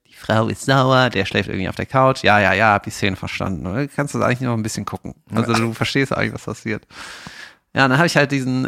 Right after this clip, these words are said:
Ehrmantraut da so ein bisschen verfolgt und dann, äh,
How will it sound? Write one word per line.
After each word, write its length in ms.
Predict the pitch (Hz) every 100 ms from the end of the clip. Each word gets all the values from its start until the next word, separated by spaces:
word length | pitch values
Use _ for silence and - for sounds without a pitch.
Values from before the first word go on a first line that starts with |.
| -
Ehrmantraut 760 | 151 165 151 - 147 143 143
da 200 | 123 131
so 80 | 131
ein 60 | 120
bisschen 220 | - 135
verfolgt 540 | 131 - 131 160 175 -
und 160 | 127
dann, 360 | 143 147 143 131
äh, 440 | - 139 135 127